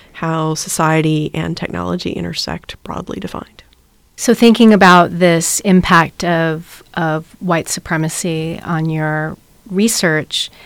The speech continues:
Speaker 2: can you, can you tell me a little bit more about what you're doing right now and, and any, any projects you're, you're writing and researching?
Speaker 1: There are two projects, really. One of them is, um, is a very personal project, is a memoir project, looking at how,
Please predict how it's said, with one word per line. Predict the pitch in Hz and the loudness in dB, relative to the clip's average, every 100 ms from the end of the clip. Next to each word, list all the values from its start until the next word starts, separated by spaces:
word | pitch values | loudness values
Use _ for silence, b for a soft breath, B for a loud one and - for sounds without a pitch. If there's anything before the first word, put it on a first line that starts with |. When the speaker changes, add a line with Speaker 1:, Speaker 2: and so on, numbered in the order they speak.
| B B B - | B B B -10
Speaker 2:
can | - 208 | 0 4
you, | 208 202 190 | 4 4 0
can | - 202 | 0 0
you | 202 | 0
tell | 220 202 | 2 4
me | 196 | 4
a | 170 | 2
little | 175 185 | 0 0
bit | 175 | 0
more | 170 165 170 | 0 0 0
about | 165 160 156 151 | 0 0 0 0
what | 175 | -2
you're | 170 165 | 0 0
doing | 160 156 | -2 -2
right | 151 151 | -2 -2
now | 156 151 156 151 156 | 0 0 2 2 0
and, | 165 151 165 170 - | -4 -6 -8 -8 -4
and | 156 156 165 - - | -2 -2 -6 -10 -14
any, | 339 180 175 175 - - | -2 0 0 -4 -8 -2
any | 175 | -2
projects | - 175 160 170 - - | -2 -2 -2 -2 -4 -6
you're, | 160 151 160 | -4 -6 -8
you're | 175 170 156 | -8 -8 -4
writing | 156 160 160 156 | -2 -2 -2 -4
and | 160 160 | -6 -6
researching? | 156 - 151 - 151 160 165 _ - | -6 -6 -8 -8 -8 -10 -12 _ 2
Speaker 1:
There | 220 | 2
are | |
two | - 269 233 | 2 -4 -2
projects, | 170 151 120 - 170 | -2 -4 -6 -8 -6
really. | 165 165 | -4 -2
One | 175 196 | 0 0
of | 180 | 0
them | 170 160 156 | -2 -2 -2
is, | 160 156 151 147 | -2 -4 -4 -6
um, | 143 143 143 156 B B B B B B B B B | -4 -4 -6 -10 B B B B B B B B B
is | 190 | 2
a | 165 | 4
very | 165 160 | 2 0
personal | - 226 - 165 | -2 -2 0 -2
project, | - 151 147 147 151 156 | -2 -4 -2 -4 -4 -4
is | 147 | -2
a | |
memoir | 151 160 175 151 | 0 0 0 -2
project, | - - - 87 160 - | -6 -10 -8 -8 -8 -8
looking | 165 160 156 | -8 -6 -6
at | 147 143 | -6 -6
how, | 160 156 156 151 151 | -6 -6 -4 -6 -8